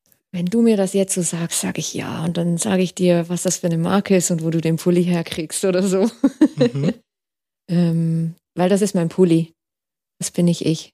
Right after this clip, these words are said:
Speaker 1: Also schon, der gehört zu mir, das ist mein Kleiderstil und so. Und das ist natürlich toll, wenn der dir gefällt.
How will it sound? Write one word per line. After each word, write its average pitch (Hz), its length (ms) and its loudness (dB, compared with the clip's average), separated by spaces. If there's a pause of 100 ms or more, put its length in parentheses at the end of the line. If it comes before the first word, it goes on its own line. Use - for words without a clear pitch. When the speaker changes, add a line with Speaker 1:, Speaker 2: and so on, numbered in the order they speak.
(120)
Speaker 1:
Also 165 240 -2
schon, 208 260 0
der 180 100 -2
gehört 202 300 0
zu - 140 -2
mir, 254 240 2
das 190 180 -4
ist - 240 -8
mein 170 220 -4
Kleiderstil 226 640 0
und 202 140 0
so. 202 180 2
Und 185 220 -2
das 170 140 -6
ist - 60 -8
natürlich 170 300 -6
toll, 202 220 2
wenn 190 100 0
der 165 140 0
dir 165 100 -4
gefällt. 202 540 0